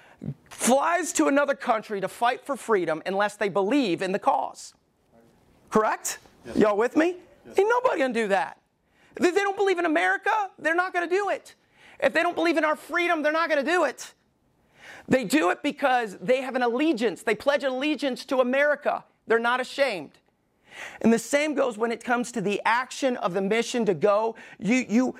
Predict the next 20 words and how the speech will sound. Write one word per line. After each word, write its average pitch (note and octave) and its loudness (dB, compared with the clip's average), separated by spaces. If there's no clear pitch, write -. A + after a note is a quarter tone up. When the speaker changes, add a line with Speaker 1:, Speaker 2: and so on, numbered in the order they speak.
Speaker 1:
you A#3+ 4
have C4 -2
to A3+ 2
be G3+ -6
dedicated, A#3+ -2
but G#3 -2
you G3+ 2
also G#3+ 0
have G3 0
to G3 -4
have F#3+ -2
submission. G3 0
It G#3+ 2
means A3 2
you A#3 2
have A3 -2
an G3+ 0
allegiance G3+ -2
to G#3+ 0
God F#3+ 2